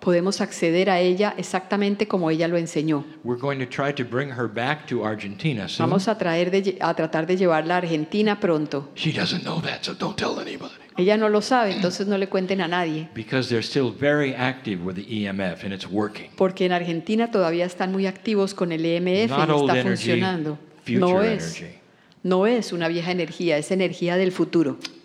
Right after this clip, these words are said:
Speaker 2: Peggy is a futurist.
Speaker 1: Peggy es futuri-, una futurista.
Speaker 2: And the work she's doing today at home online,
Speaker 1: Y el trabajo que ella está haciendo ahora en su casa, en línea,
Speaker 2: very profound.
Speaker 1: es muy profundo.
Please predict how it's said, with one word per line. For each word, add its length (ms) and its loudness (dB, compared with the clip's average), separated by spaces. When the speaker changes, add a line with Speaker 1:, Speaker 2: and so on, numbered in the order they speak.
Speaker 2:
Peggy 380 2
is 140 -2
a 80 -2
futurist. 600 -6
Speaker 1:
Peggy 340 4
es 220 2
futuri-, 400 2
una 180 2
futurista. 600 -2
Speaker 2:
And 80 -4
the 60 -4
work 200 2
she's 320 -2
doing 240 0
today 440 0
at 100 -4
home 300 -2
online, 640 -4
Speaker 1:
Y 100 4
el 100 0
trabajo 380 2
que 80 2
ella 140 2
está 180 -4
haciendo 340 0
ahora 240 4
en 60 -2
su 180 -6
casa, 500 0
en 180 -2
línea, 420 2
Speaker 2:
very 300 2
profound. 560 -4
Speaker 1:
es 160 -2
muy 160 2
profundo. 560 -2